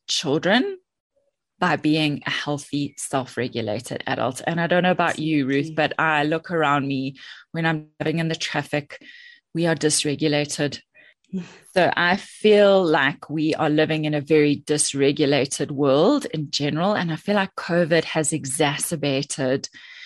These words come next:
Speaker 1: you know, this, the sense of frustration and
Speaker 2: Mm.
Speaker 1: anxiety and fear. And it's just, it's, it seems to have brought out the worst in,
Speaker 2: Oh,
Speaker 1: in people.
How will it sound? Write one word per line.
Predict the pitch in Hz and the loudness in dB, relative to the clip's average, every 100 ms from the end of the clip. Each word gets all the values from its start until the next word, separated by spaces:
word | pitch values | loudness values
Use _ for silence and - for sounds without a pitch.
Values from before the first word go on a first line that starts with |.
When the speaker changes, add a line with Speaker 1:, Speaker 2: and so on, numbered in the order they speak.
| - - - _ _ | -20 -20 -20 _ _
Speaker 1:
you | - 170 | -8 -4
know, | 151 151 147 - | -4 -6 -10 -10
this, | 151 175 165 - | 0 2 2 -2
the | 156 | -2
sense | 143 - 180 175 170 - - | -2 0 2 2 0 -2 -2
of | 156 147 147 127 - - _ _ | -2 0 0 -2 -10 -20 _ _
frustration | - - 151 - - 151 156 190 - 147 120 95 - | -8 -4 -2 -2 -2 0 2 2 2 2 0 -4 -8
and | - - - 160 | -4 -2 0 0
Speaker 2:
Mm. | - | -2
Speaker 1:
anxiety | 160 143 143 139 175 165 - 156 135 127 - | -4 -2 2 4 4 2 0 -4 -4 -4 -4
and | 151 127 131 131 | -4 -2 -4 -6
fear. | - - - - 185 185 180 143 113 95 - _ - - - _ | -8 -14 -10 -2 0 2 2 4 2 0 -4 _ -20 -20 -20 _
And | - 156 147 | -12 -8 -8
it's | 151 | -8
just, | - 202 - - - | -6 -6 -6 -10 -8
it's, | 165 - - | -8 -8 -10
it | 175 | -6
seems | - 196 196 - | -2 0 -2 -2
to | 196 | -6
have | - | -2
brought | 156 165 175 | -2 0 -2
out | 151 | -4
the | - | -6
worst | 131 147 165 170 - - - | -2 4 4 2 -4 -6 -6
in, | 156 | -2
Speaker 2:
Oh, | 135 196 | -2 -2
Speaker 1:
in | 139 | -4
people. | 123 - 117 - 117 - | -6 -10 -10 -4 -4 -4